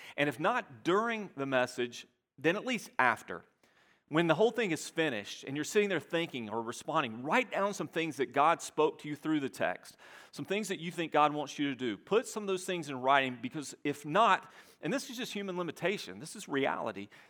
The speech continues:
they're gonna slip away from you. Now, I know sometimes I'm going too, too quickly and not always do the slides match up with what I'm saying or can even the guys in the back keep up. But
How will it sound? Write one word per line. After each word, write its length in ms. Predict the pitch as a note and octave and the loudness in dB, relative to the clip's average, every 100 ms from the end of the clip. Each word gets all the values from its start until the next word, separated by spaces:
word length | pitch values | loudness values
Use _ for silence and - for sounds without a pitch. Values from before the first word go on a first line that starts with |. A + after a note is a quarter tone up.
| - | 0
they're 100 | A3+ | 2
gonna 140 | C4+ | 2
slip 320 | - G#3+ F#3+ | 0 0 2
away 220 | E3+ D3 | 4 4
from 200 | C#3+ G2 | 2 -4
you. 140 | F#2+ D#2 _ - - - | -10 -18 _ -20 -16 2
Now, 120 | F3 | 4
I 140 | G#3+ | 6
know 160 | G#3 G#3 | 4 2
sometimes 580 | - F#3+ F3+ E3+ E3 D#3 | 2 0 2 2 2 2
I'm 120 | C3+ | 2
going 240 | D3+ D3+ | 0 -2
too, 280 | - E3 D3 - - | -2 -4 -4 -8 -20
too 140 | - E3+ | -8 -6
quickly 480 | - E3 - F3 D#3 | 2 2 4 4 4
and 240 | C3+ B2 | 2 4
not 180 | C#3 E3 | 6 8
always 420 | D#3+ D#3+ D#3 C#3+ | 8 6 4 0
do 100 | C#3+ | -2
the 120 | B2 | -4
slides 400 | - D#3 D3+ C#3 | 2 8 8 6
match 240 | D3 D#3 E3+ | 0 0 0
up 80 | |
with 160 | C#3+ C3+ | 0 0
what 140 | D3 | 2
I'm 100 | C#3+ | 2
saying 400 | B2+ D3+ D3+ D#3 | 0 0 2 2
or 140 | A#2 G#2+ - - | -2 -6 -10 -4
can 140 | C#3 | 0
even 160 | D#3+ D#3+ | 0 0
the 80 | |
guys 260 | C3+ D3+ D#3 | 4 6 6
in 60 | C#3 | 0
the 80 | |
back 260 | C3 E3 - | 4 4 4
keep 220 | - C3+ | -4 -2
up. 240 | G2+ G2 - - | 0 -2 -6 -16
But 560 | C3 C#3 A#3 D3+ - - | -2 6 6 6 2 -12